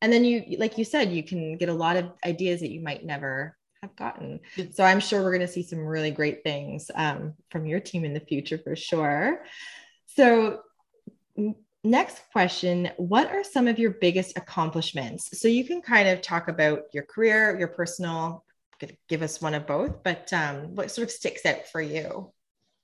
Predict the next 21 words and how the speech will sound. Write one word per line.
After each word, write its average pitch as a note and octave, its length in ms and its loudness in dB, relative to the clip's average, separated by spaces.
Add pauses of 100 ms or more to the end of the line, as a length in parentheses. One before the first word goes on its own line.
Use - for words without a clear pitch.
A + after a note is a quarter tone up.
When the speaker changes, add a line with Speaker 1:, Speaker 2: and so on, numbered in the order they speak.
(2750)
Speaker 2:
Oh, C4 260 2
good - 260 -4
question. A#3+ 400 4
Uh, A#3+ 520 12
lot C#4 260 6
of - 100 2
Speaker 1:
<laughs> - 100 -2
Speaker 2:
things, - 340 8
lot F#4+ 140 10
of C4 140 4
different B3 320 6
things. G3 120 8
I A3+ 80 10
don't G#4 200 6
think F#4 180 2
I C#4 80 8
have, A#3 200 4
like, G3+ 220 6 (360)
one G3 300 4
defining E3+ 640 -2
moment D#3+ 380 -2